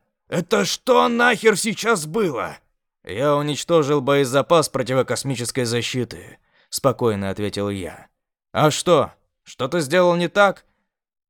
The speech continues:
«Да ты уничтожил столько площади, что даже представить страшно»,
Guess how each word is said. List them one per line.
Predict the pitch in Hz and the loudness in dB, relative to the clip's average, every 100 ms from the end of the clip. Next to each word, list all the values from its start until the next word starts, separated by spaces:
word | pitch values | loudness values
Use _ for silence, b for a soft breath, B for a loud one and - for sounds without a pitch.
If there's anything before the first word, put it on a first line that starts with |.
| - | -8
«Да | 120 156 | 0 2
ты | 139 180 | 2 2
уничтожил | 175 180 180 - 196 190 151 165 | 2 2 0 -2 0 0 0 -2
столько | - - 214 202 170 160 | -2 2 2 4 0 -2
площади, | 156 156 123 - 98 90 82 - B B B | 0 0 -2 -6 -16 -18 -18 -20 B B B
что | - 147 | -6 -2
даже | 190 165 185 | 0 2 0
представить | - 196 175 - 240 233 226 202 160 | 0 0 0 -2 4 6 6 2 -2
страшно», | - 160 135 110 - 78 | -2 0 0 -2 -8 -16